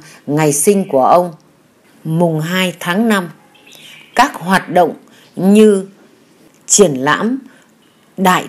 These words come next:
tướng Văn Tiến Dũng, cuộc đời và sự nghiệp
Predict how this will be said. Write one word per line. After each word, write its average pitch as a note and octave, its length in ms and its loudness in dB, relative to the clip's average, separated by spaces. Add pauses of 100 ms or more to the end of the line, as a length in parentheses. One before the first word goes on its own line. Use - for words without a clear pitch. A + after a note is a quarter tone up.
tướng G#3 300 2
Văn F#3 300 -2
Tiến F#3+ 200 2
Dũng, G#3+ 300 -2 (400)
cuộc F3+ 240 2
đời D#3 360 0 (100)
và C#3+ 400 0
sự - 300 -2
nghiệp D3 260 0